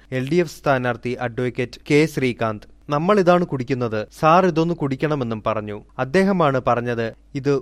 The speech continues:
ഉപ്പുവെള്ളം തന്നെയാണെന്ന്. മുഖ്യമന്ത്രിക്ക് വേദിയിൽ പോയി ഉപ്പുവെള്ളം നൽകിയത് ശരിയോ തെറ്റോ എന്നതല്ല, അന്ന് അങ്ങനെ ചെയ്തതിൽ ഞാൻ ഇപ്പോൾ അഭിമാനിക്കുന്നു. ജനങ്ങളുടെ പ്രശ്നങ്ങൾ പരിഹരിക്കുന്നതിന് ഇനിയും അത്തരം സമരം ചെയ്യും.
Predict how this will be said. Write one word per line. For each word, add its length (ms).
ഉപ്പുവെള്ളം 580
തന്നെയാണെന്ന്. 720
മുഖ്യമന്ത്രിക്ക് 760
വേദിയിൽ 500
പോയി 300
ഉപ്പുവെള്ളം 600
നൽകിയത് 520
ശരിയോ 500
തെറ്റോ 400
എന്നതല്ല, 480
അന്ന് 320
അങ്ങനെ 340
ചെയ്തതിൽ 560
ഞാൻ 280
ഇപ്പോൾ 340
അഭിമാനിക്കുന്നു. 720
ജനങ്ങളുടെ 640
പ്രശ്നങ്ങൾ 540
പരിഹരിക്കുന്നതിന് 920
ഇനിയും 420
അത്തരം 380
സമരം 400
ചെയ്യും. 320